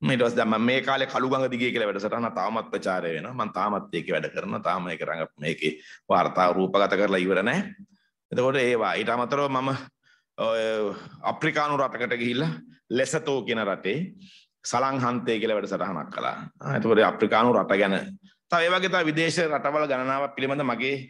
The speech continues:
එහෙම අමුතු අපි දන්න, අ, රටවල් වල නොදන්න දේවල්. අපි නොහිතන පැති ගැන විමර්ශනය කරලා සාමන් ඒවා, අ, පර්යේෂණය කරලා තියෙනවා. නමුත් ඉතින් එහෙම නාලිකාවලට අද ලංකාවේ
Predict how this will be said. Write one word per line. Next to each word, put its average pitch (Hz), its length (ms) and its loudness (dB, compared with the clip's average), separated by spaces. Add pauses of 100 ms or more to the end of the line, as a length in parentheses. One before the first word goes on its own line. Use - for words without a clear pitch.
(420)
එහෙම 127 120 2
අමුතු 120 420 0 (400)
අපි 156 260 -2
දන්න, 135 340 0
අ, - 100 0 (1080)
රටවල් 143 460 0
වල 165 320 -2
නොදන්න 180 500 -2
දේවල්. 143 340 -4 (560)
අපි 135 220 0
නොහිතන 165 440 2
පැති 151 340 0
ගැන 156 180 0 (640)
විමර්ශනය 131 680 0
කරලා 143 340 0
සාමන් 120 480 0
ඒවා, 127 260 0
අ, 92 380 -6 (680)
පර්යේෂණය 143 540 0
කරලා 147 240 0
තියෙනවා. 160 240 0
නමුත් 160 160 -4
ඉතින් 165 120 0
එහෙම 135 460 -2
නාලිකාවලට 120 800 -2
අද 113 380 -4
ලංකාවේ 110 640 -2